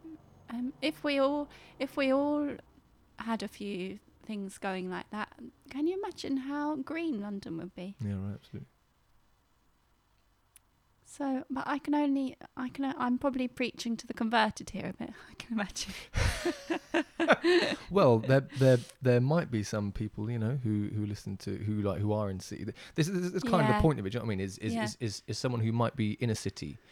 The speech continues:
Speaker 2: and, and just, you know, might listen to it and go, "Oh, okay, I could, I could make that little adjustment to my life," or I could,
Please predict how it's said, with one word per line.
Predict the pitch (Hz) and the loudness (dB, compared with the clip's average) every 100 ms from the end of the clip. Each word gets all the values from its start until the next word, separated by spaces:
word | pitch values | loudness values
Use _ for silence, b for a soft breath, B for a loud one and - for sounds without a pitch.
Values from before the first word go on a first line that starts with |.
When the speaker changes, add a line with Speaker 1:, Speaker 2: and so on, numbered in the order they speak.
| B B B | B B B
Speaker 2:
and, | 90 98 - | -4 -2 0
and | 95 90 | -2 0
just, | 101 - - | -4 -6 -10
you | - 101 | -6 -4
know, | 90 | -2
might | 98 | -4
listen | 98 104 | -6 -6
to | 98 | -6
it | 87 | -6
and | 87 | -6
go, | 87 - | -6 -4
"Oh, | 156 123 | -2 -2
okay, | - 87 | -4 -8
I | 98 | -6
could, | 90 - | -8 -6
I | 110 | -4
could | 101 | -4
make | 92 95 | -6 -6
that | 95 | -6
little | 95 85 | -4 -4
adjustment | - 90 92 87 | -4 -4 -4 -4
to | 90 | -2
my | 90 90 | 0 0
life," | 78 85 | -4 -6
or | 92 95 | -4 -4
I | |
could, | 95 90 85 | -4 -8 -8